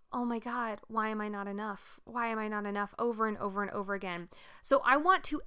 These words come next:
every single week highlight either myself or the, the guests that I have on the podcast to talk about how I got in my own way, because nobody's perfect. Sometimes it's really teeny tiny and we're able to fix it right away.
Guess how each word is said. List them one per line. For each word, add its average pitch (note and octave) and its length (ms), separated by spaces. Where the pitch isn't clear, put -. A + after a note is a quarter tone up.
every B3 260
single B3 340
week G3 280
highlight F#3+ 480
either E3+ 240
myself D4 500
or C4 260
the, C4 140
the G#3 160
guests G#3+ 300
that G3+ 120
I F#3 40
have F3+ 240
on F3 80
the F#3 80
podcast F#3 600
to B3 100
talk C#4 300
about G3 400
how C4+ 320
I D#4 80
got D4+ 200
in D4 60
my D4 120
own D4 160
way, D4 460
because A#3 560
nobody's A#3+ 720
perfect. F#3 540
Sometimes A3 540
it's - 240
really C4+ 300
teeny C4+ 380
tiny C4+ 400
and C4 80
we're A3 140
able A3 180
to G#3 80
fix - 360
it C4+ 100
right A#3+ 140
away. C4 320